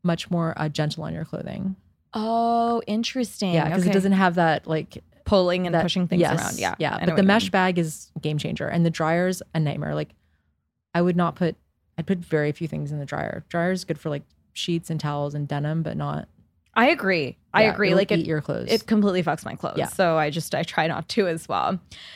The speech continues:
Speaker 2: Okay, so we've covered a lot of ground. I want to do a quick rapid fire before we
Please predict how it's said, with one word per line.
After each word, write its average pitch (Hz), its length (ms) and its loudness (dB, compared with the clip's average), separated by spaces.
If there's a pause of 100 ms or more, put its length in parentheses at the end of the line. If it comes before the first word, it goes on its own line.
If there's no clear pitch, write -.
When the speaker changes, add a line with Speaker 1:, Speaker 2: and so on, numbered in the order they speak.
(180)
Speaker 2:
Okay, 233 240 4
so 247 140 -2
we've 247 160 0
covered 262 360 0
a - 80 -2
lot 180 280 4
of 175 160 -2
ground. 160 400 -2
I 190 300 4
want 190 240 0
to - 80 -6
do 220 220 0
a 202 100 -2
quick - 380 0
rapid 160 260 0
fire 143 300 -2
before 165 340 -6
we - 320 -8